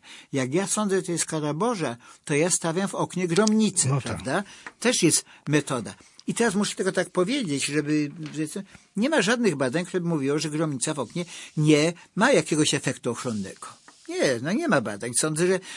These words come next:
Speaker 1: sądzę, żeby się to nie wykazało, ale bądźmy znowu obiektywni, y, trzeba, z-, ba-, my bardzo często, mm, jest naszym błędem, że przyjmujemy jakieś pewne rzeczy jako tak oczywiste,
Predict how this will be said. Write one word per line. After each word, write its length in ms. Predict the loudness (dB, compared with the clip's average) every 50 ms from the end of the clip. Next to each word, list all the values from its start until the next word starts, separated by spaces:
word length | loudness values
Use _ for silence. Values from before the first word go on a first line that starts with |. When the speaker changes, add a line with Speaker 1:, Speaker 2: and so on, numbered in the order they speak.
| -10 -4
Speaker 1:
sądzę, 300 | -2 0 0 0 0 2
żeby 180 | 0 0 2
się 160 | 0 0 0
to 120 | 0 0 2
nie 160 | 4 4 2
wykazało, 580 | 2 0 -2 -2 -2 0 0 2 2 2 0 -2 _ -2
ale 480 | 0 0 0 0 0 2 0 0 0 -2 -8 -20 -20 _ _ _ -10 -8
bądźmy 520 | -4 2 2 2 2 2 -2 -4 -2 -2 0
znowu 320 | 0 0 0 0 0 0
obiektywni, 840 | -2 0 0 0 0 -2 -4 -6 -6 -6 -6 -4 -4 -4 -4 -4 -6 -6 -10 -20 -18 -8 -4
y, 320 | -2 0 0 0 -2 -4 -8 _ _ _ _ -10 -10 -10 -10 -8 -2
trzeba, 420 | 0 4 4 4 4 4 4 2 2 -2 -10 _ -10
z-, 280 | -6 -4 -2 -2 -2 -4 -4 -4 -2
ba-, 160 | -2 0 2
my 160 | 4 6 6 6
bardzo 500 | 6 2 0 0 -2 -4 -4 -4 -4 -4
często, 680 | -4 -6 -6 -4 -4 -2 -2 -2 -2 -2 -4 -6 -6 -8 -12 -20 -20 -16 _ -6
mm, 340 | -6 -4 -4 -4 -2 0 2
jest 180 | 2 2 2
naszym 320 | 0 -4 -4 -6 -6 -6 -4
błędem, 320 | -2 -2 -2 0 0 0
że 60 | -2 -2 -6 -12 -12 -6
przyjmujemy 560 | -2 2 2 4 4 4 4 4 4 2 2
jakieś 300 | -2 -2 -4 -6 -10 -8
pewne 380 | -6 -4 -4 -2 -2 0 0 0
rzeczy 220 | 0 -2 -4 -4
jako 140 | -4 -4 -4
tak 240 | -2 -4 -4 -4 -6 -18 -20 -20 -20 _ _
oczywiste, 1040 | 0 2 2 2 2 2 2 2 4 4 6 6 4 4 0 -4 -6 -4 -4 -4 -6